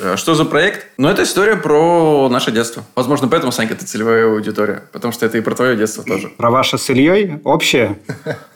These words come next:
Speaker 1: Ну, у на-, у нас было в разных местах. Илья жил в Туле, я в М-, Великом Новгороде. Причём, ну, сколько у нас в-, в-, разница в возрасте?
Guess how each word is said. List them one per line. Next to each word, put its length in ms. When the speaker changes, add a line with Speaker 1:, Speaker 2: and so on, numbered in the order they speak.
Speaker 1:
Ну, 420
у 60
на-, 180
у 20
нас 280
было 280
в 160
разных 400
местах. 480
Илья 580
жил 220
в 80
Туле, 280
я 680
в 220
М-, 340
Великом 380
Новгороде. 680
Причём, 500
ну, 80
сколько 300
у 20
нас 320
в-, 560
в-, 60
разница 340
в 40
возрасте? 360